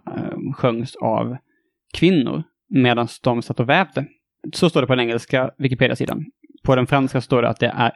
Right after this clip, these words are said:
utan tvekan så att, eh, den, eh, de här sjöngs av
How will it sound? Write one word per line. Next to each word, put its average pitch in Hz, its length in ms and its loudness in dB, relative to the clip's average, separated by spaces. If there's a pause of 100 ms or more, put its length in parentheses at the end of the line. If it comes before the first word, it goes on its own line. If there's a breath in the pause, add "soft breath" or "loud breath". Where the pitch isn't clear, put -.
utan 143 320 4
tvekan 131 460 2 (460)
så - 360 -2 (120)
att, 131 240 0 (240)
eh, 117 300 4
den, 113 260 2 (220)
eh, 113 320 -2
de 117 140 2
här 117 120 0
sjöngs - 420 -2 (100)
av 117 320 2